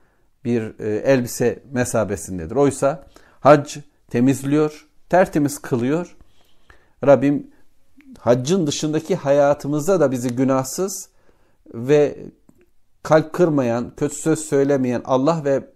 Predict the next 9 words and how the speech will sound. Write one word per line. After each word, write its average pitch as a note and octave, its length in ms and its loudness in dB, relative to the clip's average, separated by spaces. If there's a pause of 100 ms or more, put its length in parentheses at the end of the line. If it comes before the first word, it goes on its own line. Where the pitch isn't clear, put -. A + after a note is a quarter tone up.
peygamberin C3 520 0
istemediği C3 600 -2
bir C3 100 -2
şekilde C3 680 -4 (760)
konuşmalar C3+ 840 0 (420)
yapmayan C3 560 0
kişiler - 380 -2
haline G#2+ 320 -2
getirsin. F2 600 -12